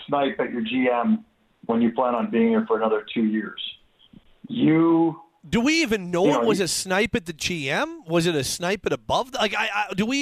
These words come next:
Speaker 2: even know who he was going after and what he was referring to? And I ask that not to be combative. I just, that's been kicking around my head as well.
Speaker 1: So,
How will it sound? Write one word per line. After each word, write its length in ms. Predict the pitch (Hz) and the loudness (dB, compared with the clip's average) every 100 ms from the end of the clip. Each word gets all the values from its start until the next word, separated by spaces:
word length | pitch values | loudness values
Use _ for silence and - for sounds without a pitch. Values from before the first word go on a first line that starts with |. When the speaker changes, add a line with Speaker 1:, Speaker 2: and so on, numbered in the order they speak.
| 277 | 0
Speaker 2:
even 320 | 208 170 151 | -2 -4 -2
know 320 | 156 208 285 | 2 2 2
who 220 | 185 233 | 0 -2
he 60 | 226 | 0
was 200 | 180 135 | 0 0
going 320 | 170 170 143 | 0 0 -2
after 400 | 139 208 - 269 | -2 -2 -2 -2
and 140 | 202 | -2
what 140 | 160 185 | 0 -2
he 80 | 202 | 0
was 180 | 160 | -2
referring 500 | 139 - - 147 254 | -4 -8 -8 -6 -8
to? 280 | 247 269 339 - - | -10 -8 -8 -8 -8
And 140 | - 202 | -4 0
I 60 | |
ask 260 | 220 277 - | 0 -2 0
that 240 | 254 185 - - | 0 0 -4 -10
not 260 | 165 196 - | -2 0 0
to 80 | 202 | -4
be 160 | 196 | -6
combative. 600 | - 170 143 170 320 311 | -4 -4 -2 0 2 2
I 140 | 185 226 | 0 0
just, 240 | 233 - - - | -4 -6 -16 -4
that's 200 | 180 220 | -2 -2
been 200 | 233 233 | -4 -6
kicking 300 | - 240 240 | -4 -4 0
around 340 | 220 214 226 208 | 2 2 2 0
my 160 | 214 | 0
head 220 | 220 226 | 0 2
as 140 | 220 180 | 2 2
well. 420 | 190 330 - - _ _ _ _ - _ _ _ - - - _ _ _ _ _ _ - - | 0 0 -2 -8 _ _ _ _ -20 _ _ _ -20 -20 -20 _ _ _ _ _ _ -12 -4
Speaker 1:
So, 400 | 180 160 165 | 0 0 -2